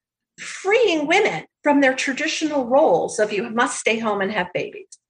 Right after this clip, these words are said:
And then we had thirty years of seeing how that worked out, of the explosion of women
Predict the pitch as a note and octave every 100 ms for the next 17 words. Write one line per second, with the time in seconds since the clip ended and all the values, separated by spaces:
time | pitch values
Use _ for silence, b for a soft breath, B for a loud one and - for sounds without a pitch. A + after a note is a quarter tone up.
0 | _ F4+ C5 B4+ G#4+ - - F#4 G4 G4
1 | E4+ F#4+ F4+ C#4+ - F#4 E4+ E4 E4 D#4+
2 | C4+ - B3 D4+ D#4+ - D#4 F#4 F#4 -
3 | - - _ _ _ D4 D4+ D4 D4 -
4 | - - - - - - G4 G4 F4 C#4
5 | B3+ C#4+ F4 F4 G3